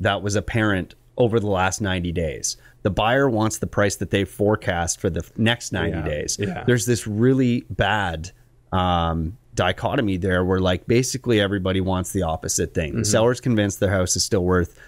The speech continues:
Speaker 1: let's just say, a million dollars.
Speaker 2: Yeah, that's the part that takes forever.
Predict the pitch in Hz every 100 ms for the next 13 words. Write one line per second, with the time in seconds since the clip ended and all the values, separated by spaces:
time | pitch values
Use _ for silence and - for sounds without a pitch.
0 | - 92 - 101 - 95 95 101 104 104
1 | 82 80 107 104 101 113 139 - - 120
2 | 117 113 92 92 - 82 80 80